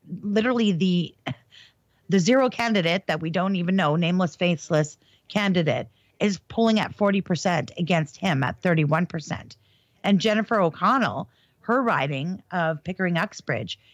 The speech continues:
is a toss-up, conservative leaning. So there's a sixty-nine percent chance she's gonna lose her seat too, which would be absolutely beautiful. So the idea here is,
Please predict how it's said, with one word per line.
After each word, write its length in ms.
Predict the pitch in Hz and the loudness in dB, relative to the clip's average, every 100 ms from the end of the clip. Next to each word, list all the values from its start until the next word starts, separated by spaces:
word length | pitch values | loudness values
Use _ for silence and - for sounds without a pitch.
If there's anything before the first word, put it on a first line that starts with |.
| _ _ | _ _
is 280 | 196 190 170 - | 0 0 0 -6
a 60 | |
toss-up, 500 | 180 202 226 - 92 | -4 -2 -2 -4 -8
conservative 600 | - 170 - 165 160 147 | -4 -4 -2 0 0 0
leaning. 380 | 151 185 165 - - _ - | 2 2 0 -4 -20 _ -4
So 120 | 190 | 0
there's 120 | 175 | 2
a 60 | 151 | 0
sixty-nine 580 | 220 - 220 196 185 | -4 -2 2 2 2
percent 320 | 185 160 151 - | -2 -2 -4 -4
chance 300 | 196 175 - | -4 -4 -4
she's 160 | 196 | -4
gonna 200 | - 160 | -2 0
lose 280 | 156 156 - - _ _ - | 2 0 -2 -12 _ _ -2
her 160 | - | -2
seat 320 | 135 160 92 | 0 -4 -6
too, 240 | - 220 98 | 0 0 2
which 260 | 110 - | -2 -2
would 120 | 143 143 | 0 2
be 100 | 139 | 2
absolutely 580 | 143 - 147 123 110 | 0 0 0 0 -2
beautiful. 480 | 135 156 143 113 87 - - - - | 0 0 0 -2 -6 -10 -20 -16 -4
So 180 | - 226 | 2 4
the 180 | 226 | 4
idea 440 | 190 180 208 226 202 | 4 2 2 2 2
here 380 | 156 220 208 170 | 0 0 2 2
is, 340 | 180 156 143 | 2 2 -2